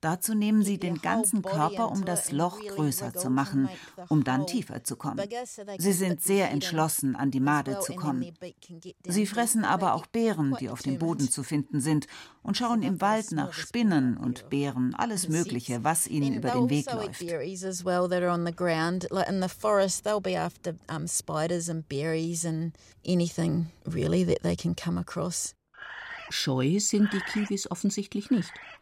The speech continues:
Speaker 3: Jedenfalls kommt ein Kiwi-Weibchen zur Gruppe gewackelt, schnuppert an einem Schuh und wendet sich wieder dem regenfeuchten Boden zu. Da die Tiere nachtaktiv sind, ist es schwer, ihre Gesamtzahl zu schätzen.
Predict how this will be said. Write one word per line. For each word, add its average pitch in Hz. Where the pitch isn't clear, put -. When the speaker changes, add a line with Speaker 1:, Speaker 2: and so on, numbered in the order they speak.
Speaker 3:
Jedenfalls 220
kommt 220
ein 196
Kiwi-Weibchen 175
zur 147
Gruppe 139
gewackelt, 131
schnuppert 208
an 160
einem 160
Schuh 214
und 226
wendet 220
sich -
wieder 226
dem 214
regenfeuchten 143
Boden 123
zu. 120
Da 196
die 196
Tiere 214
nachtaktiv 175
sind, 151
ist -
es 156
schwer, 160
ihre 147
Gesamtzahl 143
zu -
schätzen. -